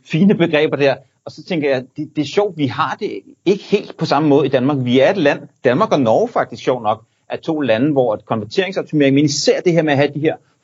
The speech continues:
fortløbende optimeringsprogrammer, det er ikke noget, der er, er særlig udbredt. Og det undrer mig egentlig meget, fordi vi har masser af virksomheder, der kunne få stor, øh, glæde af det. Men når vi kigger til udlandet, så kan vi se på især Sverige og i,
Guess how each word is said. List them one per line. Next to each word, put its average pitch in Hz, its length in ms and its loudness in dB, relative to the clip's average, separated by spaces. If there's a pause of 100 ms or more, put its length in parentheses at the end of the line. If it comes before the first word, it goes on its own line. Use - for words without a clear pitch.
fortløbende 143 500 0
optimeringsprogrammer, 135 960 -4 (420)
det 175 120 4
er 147 40 6
ikke 143 120 2
noget, 127 160 4
der 139 160 2
er, 98 400 0 (100)
er 101 180 -2
særlig 117 320 0
udbredt. 120 440 0
Og 135 120 -4
det 190 100 4
undrer 190 240 2
mig 190 80 0
egentlig 135 160 2
meget, 120 220 2
fordi 131 380 0 (360)
vi 113 140 -10
har 117 120 -2
masser 147 240 0
af 139 40 -4
virksomheder, 139 340 -4
der 110 60 -8
kunne 110 180 -16
få 113 100 -10
stor, 120 380 -2 (160)
øh, 104 340 2
glæde 151 280 4
af 110 60 2
det. 139 200 -6 (280)
Men 127 100 -4
når 127 100 2
vi 123 80 -6
kigger 156 220 0
til 185 100 0
udlandet, 185 300 -2
så 175 80 -16
kan 160 140 -10
vi 143 60 -6
se 135 220 -4
på 120 340 -2
især 101 260 -6
Sverige 113 520 -2
og 95 160 -2 (260)
i, 131 160 -12